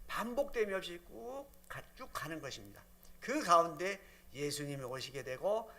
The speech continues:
예수님의 십자가 사건이 있고, 부활이 있고, 또 예수님께서 종말에 다시 오심-, 오심하고 우리에게 약속을 해 주신 것입니다. 그러니까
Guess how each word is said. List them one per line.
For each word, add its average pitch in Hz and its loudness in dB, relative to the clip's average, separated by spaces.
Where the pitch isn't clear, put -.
예수님의 127 -6
십자가 180 2
사건이 143 -6
있고, 190 -2
부활이 190 -2
있고, 117 -6
또 180 0
예수님께서 214 4
종말에 220 6
다시 - 2
오심-, 214 4
오심하고 185 4
우리에게 156 -2
약속을 156 -2
해 156 2
주신 - -4
것입니다. 110 -6
그러니까 160 4